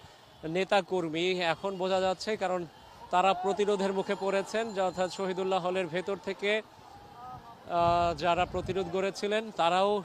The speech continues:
সেই দোয়েল চত্বর থেকে যারা এগিয়ে এসেছেন তাদের উপরে আক্রমণ, আহ,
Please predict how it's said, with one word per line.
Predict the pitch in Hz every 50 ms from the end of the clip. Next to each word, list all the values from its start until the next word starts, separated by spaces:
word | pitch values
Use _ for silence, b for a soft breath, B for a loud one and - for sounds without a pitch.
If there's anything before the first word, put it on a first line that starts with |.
| - -
সেই | 190 180 175 175 160 - - - - - - - - - - -
দোয়েল | 180 190 196 185
চত্বর | - 196 185 330 349 185 160 -
থেকে | 190 185 190
যারা | 180 185 180
এগিয়ে | 180 180 170 185
এসেছেন | 180 - 185 165 220 220
তাদের | 190 190 175 170 175 175
উপরে | 160 - 175 170 170 165 143 - - - - - 339 302 311 339 - 370 349 294 302 - - 233 -
আক্রমণ, | - 165 170 165 - - 180 185 180 180 185 185 185 180
আহ, | 147 - - - - - - - - - - - - - - - 160 165 165